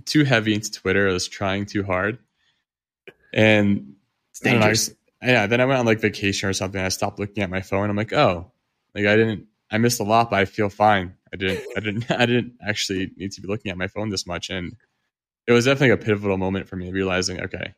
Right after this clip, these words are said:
Speaker 1: I can, I can f-, not look at Twitter and just focus on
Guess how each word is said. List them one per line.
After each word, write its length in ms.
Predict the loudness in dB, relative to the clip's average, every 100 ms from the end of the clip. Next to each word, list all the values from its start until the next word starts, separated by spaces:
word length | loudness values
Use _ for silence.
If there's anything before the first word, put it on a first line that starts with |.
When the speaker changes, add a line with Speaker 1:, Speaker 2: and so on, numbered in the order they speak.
| _ _
Speaker 1:
I 80 | -12
can, 300 | -8 -8 -8 _ _ _ _ _ _ _ _ _ -4
I 60 | 0
can 140 | 0
f-, 140 | -2 -12 -2
not 320 | 2 2 -2 _ _ _
look 160 | -6 -4
at 100 | -6
Twitter 240 | -4 -4
and 120 | -4
just 120 | -6 -6
focus 320 | -6 -4 -8
on 220 | -10 -16